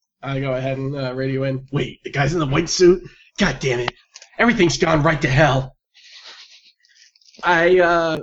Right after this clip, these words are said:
run to the woman in, in the orphanage and say, "Look, where's the little girl? I need to find her right now."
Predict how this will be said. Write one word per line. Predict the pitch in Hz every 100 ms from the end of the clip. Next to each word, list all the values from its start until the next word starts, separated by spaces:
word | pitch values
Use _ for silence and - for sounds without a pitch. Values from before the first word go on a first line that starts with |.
| - _ _ _ _ _ _ _ -
run | 156 180 220
to | 214
the | 165
woman | 170 170 151
in, | 147 147 -
in | 170
the | 156
orphanage | 156 151 151
and | 139
say, | 156 139 - -
"Look, | 185 - - - -
where's | 175 214 202
the | 208
little | 175
girl? | 147 175 147 131
I | 180
need | 190
to | 165
find | 135 180 147
her |
right | 156 170 180
now." | 151 156 123